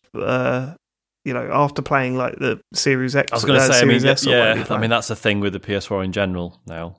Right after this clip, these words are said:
Speaker 2: So, <laughs> yeah.
Speaker 1: And I mean, you're gonna get a PlayStation five eventually, so
Speaker 2: Mm-hmm.
Speaker 1: why not hold off until you got one of those? And,
Speaker 2: Yeah, true.
Speaker 1: and then you've got another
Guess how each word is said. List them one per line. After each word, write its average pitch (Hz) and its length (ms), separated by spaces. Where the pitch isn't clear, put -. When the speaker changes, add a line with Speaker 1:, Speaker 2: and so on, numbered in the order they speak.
Speaker 2:
So, - 220
<laughs> 98 120
yeah. 147 360
Speaker 1:
And 90 240
I 247 80
mean, 269 160
you're 262 180
gonna 254 180
get 160 220
a 143 60
PlayStation 113 680
five 131 520
eventually, 131 580
so 147 220
Speaker 2:
Mm-hmm. 143 300
Speaker 1:
why 143 260
not 143 180
hold 139 200
off 131 160
until 139 280
you 131 160
got 131 120
one 135 140
of 131 80
those? 135 340
And, 117 140
Speaker 2:
Yeah, 92 200
true. - 220
Speaker 1:
and 127 60
then 120 320
you've 131 200
got 135 140
another 131 340